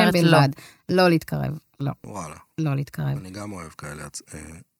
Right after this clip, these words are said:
Speaker 2: זה אינסטגרמי,
Speaker 3: עצות.
Speaker 2: כי כולם מצטלמים שם
Speaker 1: כן.
Speaker 2: על מעבר, זה לא, אבל אם רוצים לאכול משהו, ארוחת בוקר טובה, אה,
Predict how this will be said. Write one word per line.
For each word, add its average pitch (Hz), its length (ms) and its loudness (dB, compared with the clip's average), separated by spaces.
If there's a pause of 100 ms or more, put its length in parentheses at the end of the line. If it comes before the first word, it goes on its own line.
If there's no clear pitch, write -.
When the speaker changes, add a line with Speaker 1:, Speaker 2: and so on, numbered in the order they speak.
(140)
Speaker 2:
זה 214 100 0
אינסטגרמי, 269 680 4
Speaker 3:
עצות. 208 120 -2
Speaker 2:
כי 220 120 0
כולם 247 380 4
מצטלמים 220 560 2
שם 226 100 4
Speaker 1:
כן. 202 60 4
Speaker 2:
על 180 120 6
מעבר, 180 300 4
זה 170 160 4
לא, 170 160 4
אבל 160 280 4
אם 208 80 2
רוצים 214 280 2
לאכול 196 340 2
משהו, 196 280 -2
ארוחת 160 360 0
בוקר 170 280 -2
טובה, 156 340 0 (640)
אה, 147 60 0